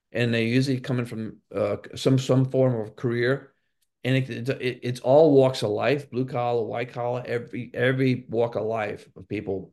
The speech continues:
considering if they, and it, and, and they, once they realize the investment level is not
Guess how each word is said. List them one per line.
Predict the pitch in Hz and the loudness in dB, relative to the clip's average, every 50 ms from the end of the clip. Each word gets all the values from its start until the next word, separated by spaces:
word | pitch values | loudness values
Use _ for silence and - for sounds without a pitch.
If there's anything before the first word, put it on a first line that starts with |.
| _ _ | _ _
considering | - 101 95 - - 127 110 98 - - | -8 -6 -4 0 2 2 2 2 0 -4
if | - | -6
they, | - - - - | -6 -6 -6 -4
and | - 110 107 110 | -4 -4 -4 -2
it, | 117 120 131 131 | -4 -4 -6 -4
and, | - 117 120 120 117 120 | -2 0 0 0 -2 -4
and | - 120 120 123 | -4 -2 0 2
they, | 123 120 120 117 - _ _ _ | 2 0 -2 -4 -10 _ _ _
once | - 127 139 175 180 180 | -2 0 2 2 2 2
they | 175 135 | 2 2
realize | 127 131 143 139 131 120 123 117 110 - | 4 4 4 4 4 2 2 0 -2 -4
the | 104 104 | -8 -10
investment | 104 107 131 156 160 - 135 117 | -6 -4 -2 -2 -4 -4 -8 -6
level | 117 110 110 107 107 101 | -6 -6 -6 -6 -6 -8
is | 98 98 | -8 -8
not | 110 113 120 123 131 123 113 - - _ | -4 -2 0 2 2 0 0 -2 -8 _